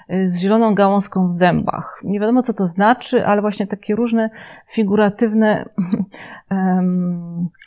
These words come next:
sposoby przełamywania tej formy, e, stosuje.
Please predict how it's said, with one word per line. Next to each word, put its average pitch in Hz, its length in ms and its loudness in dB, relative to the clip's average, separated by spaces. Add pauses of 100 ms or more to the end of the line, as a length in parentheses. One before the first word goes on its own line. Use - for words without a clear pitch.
(140)
sposoby 208 760 0
przełamywania 202 920 4
tej 196 200 -2
formy, 190 720 -2
e, 180 60 -2
stosuje. 185 680 -4